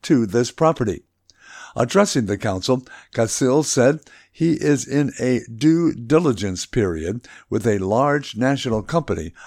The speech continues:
on the sale of Sunline's current property, but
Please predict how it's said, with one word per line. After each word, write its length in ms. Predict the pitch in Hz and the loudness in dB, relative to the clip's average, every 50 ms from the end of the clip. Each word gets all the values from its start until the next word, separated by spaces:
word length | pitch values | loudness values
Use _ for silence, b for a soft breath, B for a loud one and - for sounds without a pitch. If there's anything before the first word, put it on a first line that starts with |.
| B B B B | B B B B
on 260 | - 104 110 107 104 | -2 0 0 0 0
the 180 | 107 113 107 104 | -2 -2 -2 -2
sale 520 | - - - 190 170 135 98 87 85 - | -6 -2 2 4 4 4 4 2 -2 -2
of 140 | - 101 95 | -4 -4 -4
Sunline's 640 | - - 127 117 107 101 98 98 101 104 101 - | -2 0 0 0 2 0 0 -2 -2 -2 -6 -8
current 380 | - - 139 131 113 110 101 - | -8 -2 0 0 2 0 0 0
property, 420 | - 165 165 - - 92 82 82 | 2 2 2 2 0 -6 -6 -4
but 300 | 87 110 - 120 - - | 2 4 4 4 4 2